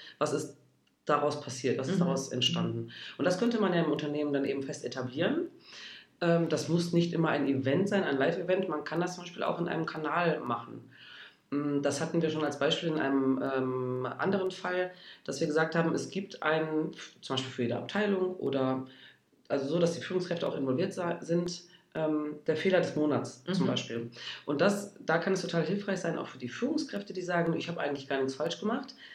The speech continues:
Speaker 1: dass man sagt, doch, du musst aber einen Fehler des Monats benennen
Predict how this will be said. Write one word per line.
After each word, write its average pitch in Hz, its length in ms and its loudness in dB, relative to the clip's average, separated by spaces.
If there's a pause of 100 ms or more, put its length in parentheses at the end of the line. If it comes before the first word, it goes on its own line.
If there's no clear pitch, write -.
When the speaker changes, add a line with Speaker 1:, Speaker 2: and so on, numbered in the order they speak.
(180)
Speaker 1:
dass 165 140 -4
man 185 100 6
sagt, 185 160 4
doch, 170 60 -2
du 185 100 0
musst 202 280 12
aber 147 200 6
einen 165 240 4
Fehler 160 200 6
des - 140 2
Monats 151 340 2
benennen 208 460 4